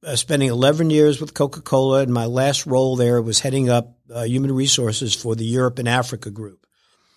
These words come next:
And that was, uh, did that for about five years, and that was quite an experience. But then I went on to other corporate jobs, and to fast forward a little bit,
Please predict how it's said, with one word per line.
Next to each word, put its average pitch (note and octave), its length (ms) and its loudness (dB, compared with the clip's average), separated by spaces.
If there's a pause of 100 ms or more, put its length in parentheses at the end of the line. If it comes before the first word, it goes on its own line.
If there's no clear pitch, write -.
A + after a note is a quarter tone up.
(360)
And A#2+ 240 0
that C#3 160 2
was, B2+ 340 2
uh, A#2 180 0
did B2+ 200 2
that C3+ 180 4
for - 120 -2
about A2 200 0
five A#2 380 0
years, A2+ 320 0
and A2+ 100 -4
that A2 80 -2
was G#2 100 -2
quite A#2 300 -4
an A2 100 -2
experience. G#2+ 640 -2
But C#3 160 -8
then F3 160 2
I D3+ 220 2 (560)
went C#3+ 180 2
on C#3 220 4
to C#3+ 140 -2
other D3 200 2
corporate C#3 540 0
jobs, A#2+ 580 -2 (240)
and B2 480 -2
to A#2+ 180 -4
fast D3 400 2
forward C3+ 320 0
a B2 40 -4
little D#3+ 280 0
bit, A#2 360 -2